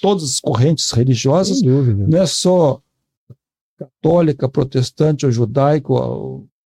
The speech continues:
Speaker 1: ou muçulmana, espírita também, pessoas que não honram realmente a tarefa que assumiram. Então, são os falsos profetas, e Jesus diz pra nos ter cau-, termos cautela.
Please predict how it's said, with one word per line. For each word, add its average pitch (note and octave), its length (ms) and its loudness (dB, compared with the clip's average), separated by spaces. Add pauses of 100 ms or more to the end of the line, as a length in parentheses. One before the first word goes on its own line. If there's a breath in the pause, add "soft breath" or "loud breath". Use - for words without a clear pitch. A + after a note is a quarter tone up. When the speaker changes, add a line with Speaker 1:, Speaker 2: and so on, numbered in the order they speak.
(120)
Speaker 1:
ou C3+ 100 2
muçulmana, C#3+ 720 0 (320)
espírita F3+ 500 0
também, D#3+ 600 2 (420 soft breath)
pessoas F#3 400 0
que A3+ 80 -2
não A3 300 2
honram G3+ 420 2
realmente E3 540 2
a F#3+ 40 -2
tarefa F#3 640 0 (360)
que C3 60 0
assumiram. G#3 640 0 (180)
Então, D3+ 320 -2
são F3 280 0
os - 180 -4
falsos D#3 360 -2
profetas, G#3 800 -2 (540)
e F#3 180 2
Jesus F3 300 2
diz E3 100 -10
pra G3+ 240 -2
nos F#3 180 -2
ter - 240 -4
cau-, - 180 -4
termos F3+ 320 -2
cautela. D3+ 680 -2